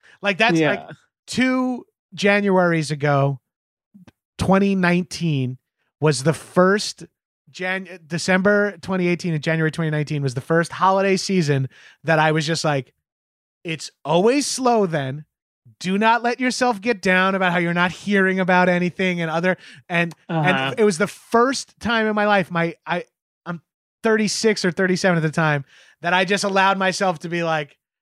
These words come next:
Speaker 1: "This is the slow time of the year. Do as you please, man." And I, it was the most freeing thing in the world. And it just took reevaluating,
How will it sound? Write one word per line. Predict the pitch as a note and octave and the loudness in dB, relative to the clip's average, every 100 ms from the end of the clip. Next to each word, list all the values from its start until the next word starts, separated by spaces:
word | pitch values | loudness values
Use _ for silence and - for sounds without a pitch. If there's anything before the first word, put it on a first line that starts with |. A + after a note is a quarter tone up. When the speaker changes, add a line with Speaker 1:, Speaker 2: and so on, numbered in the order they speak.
| - | -10
Speaker 1:
"This | F3+ - | -8 -6
is | F#3 | -8
the | F#3+ | -8
slow | - G#3 A3 | -6 0 0
time | G#3 G#3+ G#3 | 2 0 0
of | G3+ | 0
the | |
year. | G#3 G3+ F#3 | 2 2 2
Do | C#3+ A2 D#3+ E3+ | -2 -4 0 2
as | F3+ F#3 | 2 -2
you | F#3 | -8
please, | G3 F#3+ F3+ D3 C3 | -2 0 0 0 -2
man." | C#3+ C#3+ C#3+ D3+ | -2 0 0 0
And | F3+ F3+ | 2 2
I, | F#3 - - - | 0 -4 -20 -8
it | G#3 | 2
was | A3 G#3 | 2 2
the | |
most | A#3 A#3+ - | 0 0 -2
freeing | - C#4 C#4+ C#4+ A#3 | -4 -2 0 0 -2
thing | C#4 C4 | -2 -2
in | B3+ | 0
the | A#3+ | 0
world. | A#3 C4 C4 F#3+ E3+ | 2 2 2 0 -2
And | G3+ | -4
it | G#3 | -4
just | D#3+ A#3+ - - | -4 -4 -4 -4
took | A#3+ A3+ | -2 -2
reevaluating, | F3 G#3+ A3+ F3+ G#3 G#3+ G#3+ G3 F#3+ F3+ | -2 0 2 2 2 2 2 0 0 -2